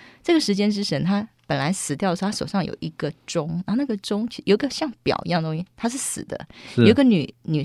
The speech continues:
Speaker 1: 有一只鸟飞上去雕琢了一下那个钟的那只秒针忽然
Speaker 2: 对。
Speaker 1: 叭叭叭叭就开始动了。
Speaker 2: 哦。
Speaker 1: 它意味着它活过来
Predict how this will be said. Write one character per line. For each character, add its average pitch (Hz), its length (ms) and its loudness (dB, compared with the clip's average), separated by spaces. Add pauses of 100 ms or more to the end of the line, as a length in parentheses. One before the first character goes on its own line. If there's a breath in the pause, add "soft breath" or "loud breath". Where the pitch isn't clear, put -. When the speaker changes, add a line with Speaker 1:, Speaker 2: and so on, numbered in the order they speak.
(220)
Speaker 1:
有 170 200 0
一 - 140 -4
只 226 220 -2
鸟 254 180 4 (120)
飞 190 140 2
上 190 180 0
去 - 160 -6 (300)
雕 269 260 4
琢 175 320 0
了 175 80 4
一 156 100 0
下 175 260 -2 (840 soft breath)
那 311 220 4
个 160 180 2 (200)
钟 262 300 4
的 170 140 0
那 175 160 4
只 175 140 -2
秒 175 300 4
针 160 300 0
忽 277 100 0
然 254 80 6
Speaker 2:
对。 208 100 4
Speaker 1:
叭 220 100 2
叭 220 120 0
叭 - 120 -8
叭 - 140 0
就 208 140 -10
开 196 160 -4
始 196 180 -6
动 156 140 -4
了。 - 160 -14 (200)
Speaker 2:
哦。 117 260 6 (120)
Speaker 1:
它 - 140 -4
意 277 120 2
味 240 160 4
着 160 100 -2
它 175 120 -6
活 - 200 -4
过 139 200 -6
来 - 120 -8